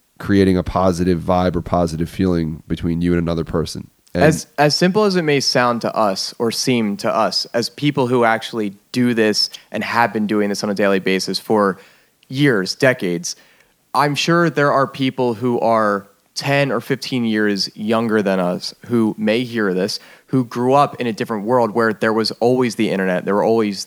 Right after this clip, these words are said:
Speaker 2: cell phones, and the connection wasn't personal.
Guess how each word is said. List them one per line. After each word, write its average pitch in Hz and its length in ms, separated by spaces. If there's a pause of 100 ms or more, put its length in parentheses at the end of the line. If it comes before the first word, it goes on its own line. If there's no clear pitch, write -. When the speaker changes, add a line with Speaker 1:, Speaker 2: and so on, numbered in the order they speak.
(120)
Speaker 2:
cell 113 340
phones, 95 360
and 113 300
the 117 100
connection 120 720
wasn't 117 460
personal. 107 640